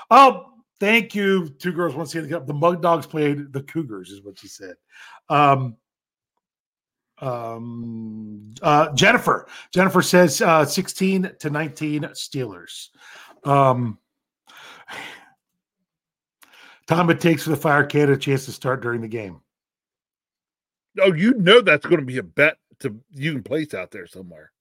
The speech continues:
Speaker 1: I don't think it's gonna work. I, I think it's gonna happen in pregame.
Speaker 2: <laughs>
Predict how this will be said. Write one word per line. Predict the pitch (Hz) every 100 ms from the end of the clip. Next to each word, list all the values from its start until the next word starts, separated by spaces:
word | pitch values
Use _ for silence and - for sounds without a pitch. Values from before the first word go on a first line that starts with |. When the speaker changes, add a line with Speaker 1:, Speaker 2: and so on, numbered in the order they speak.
| -
Speaker 1:
I | 143
don't | 185
think | 180
it's | 143
gonna | 143
work. | 123 165 - - _ _ _ _ _ _ _ _ _ _ _ _ _ _ _ -
I, | - 190 175 -
I | 190
think | 170
it's | 147
gonna | 151
happen | 147 139
in | 135
pregame. | 156 180 110 - _ _ _ _ _ _ _ - -
Speaker 2:
<laughs> | 175 - 156 - 143 - 156 160 -